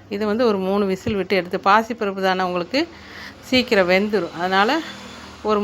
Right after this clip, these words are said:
மூணு விசில் மட்டும் விட்டு எடுத்துக்கங்க. இது வந்து பொங்கும், பார்த்து சூதானமா கொஞ்சம் எண்ணெய் விட்டு நீங்க எடுத்துக்கங்க. ஒரு மூணு விசில் விட்டிங்கன்னா பாசிப்பருப்பு சீக்கிரம் வெந்துரும். எடு-, வந்ததுக்கப்புறம் எப்படி இருக்குன்னு பார்த்தீங்கன்னா, இந்த மாதிரி உங்களுக்கு கொல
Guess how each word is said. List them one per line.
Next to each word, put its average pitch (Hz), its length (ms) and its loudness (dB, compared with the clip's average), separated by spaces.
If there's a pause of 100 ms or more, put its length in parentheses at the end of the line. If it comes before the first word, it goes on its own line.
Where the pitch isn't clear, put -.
மூணு 226 240 6
விசில் 226 320 0
மட்டும் 196 240 -2
விட்டு 196 180 0 (380)
எடுத்துக்கங்க. 185 480 -2 (640)
இது 220 180 2
வந்து 240 160 0 (120)
பொங்கும், 240 460 2 (160)
பார்த்து 202 260 4 (100)
சூதானமா 196 480 0 (360)
கொஞ்சம் 202 360 4
எண்ணெய் 226 240 2
விட்டு 214 200 0 (600)
நீங்க 196 180 -2 (1040)
எடுத்துக்கங்க. 165 440 -4 (100)
ஒரு 180 180 0
மூணு 214 240 2
விசில் 214 260 0
விட்டிங்கன்னா 196 340 -2 (100)
பாசிப்பருப்பு 185 580 -2
சீக்கிரம் 196 400 -4 (500)
வெந்துரும். 196 520 4 (160)
எடு-, 202 280 0
வந்ததுக்கப்புறம் 214 640 4
எப்படி 196 180 -2 (220)
இருக்குன்னு 180 360 -4
பார்த்தீங்கன்னா, 185 480 0
இந்த 196 200 -2
மாதிரி 185 220 2 (460)
உங்களுக்கு 190 340 -2 (120)
கொல 180 140 4